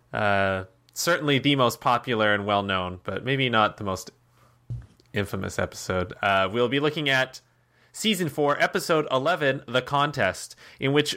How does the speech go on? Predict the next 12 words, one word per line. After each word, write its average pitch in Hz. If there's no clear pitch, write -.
George 175
Costanza 151
is 123
caught 190
by 160
his 151
mother 117
taking 135
care 131
of 104
his 101
business 120